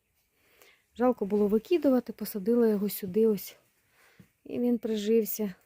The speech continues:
Непогано так. Ну що ж, іду далі. Все цікаво, кругом хочеться позаглядати. Що розквітло,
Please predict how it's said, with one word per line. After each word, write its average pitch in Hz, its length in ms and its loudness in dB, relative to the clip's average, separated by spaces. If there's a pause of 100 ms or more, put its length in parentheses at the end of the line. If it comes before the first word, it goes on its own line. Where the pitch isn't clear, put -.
(1120)
Непогано 202 640 -4
так. - 260 -14 (1700)
Ну 226 120 -2
що 180 260 -4
ж, 180 120 -2
іду 233 180 -2
далі. 285 480 2 (1400)
Все 277 260 -6
цікаво, 262 720 0 (160)
кругом 226 320 0
хочеться 226 380 -2
позаглядати. 214 1000 -2 (3000)
Що 233 240 -2
розквітло, 240 880 0